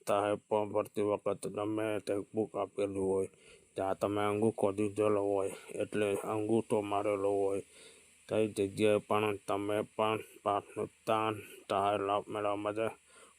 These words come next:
મુશ્કેલી ઊભી થઈ શકે છે. કારણ કે મિત્રો, અંગૂઠો તે ચેકબુકમાં માન્ય ગણાતો નથી. મિત્રો, આવી પણ ખૂબ ભૂલ કરેલી હોય તો મિત્રો, બસ આવી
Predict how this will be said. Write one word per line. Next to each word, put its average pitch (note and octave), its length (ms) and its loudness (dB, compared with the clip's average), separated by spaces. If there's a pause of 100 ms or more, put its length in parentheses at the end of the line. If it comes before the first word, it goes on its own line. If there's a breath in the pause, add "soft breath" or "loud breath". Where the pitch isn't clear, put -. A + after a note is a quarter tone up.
મુશ્કેલી G2+ 640 0
ઊભી G2 280 -2
થઈ G2 240 -2
શકે F#2+ 360 -2
છે. G#2 200 -2 (1080 loud breath)
કારણ A2 300 4
કે - 160 -2
મિત્રો, G2 440 0
અંગૂઠો G2+ 440 2 (260)
તે G#2+ 120 2 (840 loud breath)
ચેકબુકમાં A2 800 0
માન્ય G#2+ 460 -2
ગણાતો G2+ 480 0
નથી. F#2+ 360 -6
મિત્રો, G#2 380 -4
આવી G#2 400 2 (920)
પણ G#2+ 180 -2
ખૂબ G#2 280 -4
ભૂલ G#2 340 0
કરેલી G#2 460 -2
હોય G#2 340 0 (500 loud breath)
તો - 140 0
મિત્રો, F#2+ 360 0
બસ G2 240 2 (440)
આવી G#2+ 300 0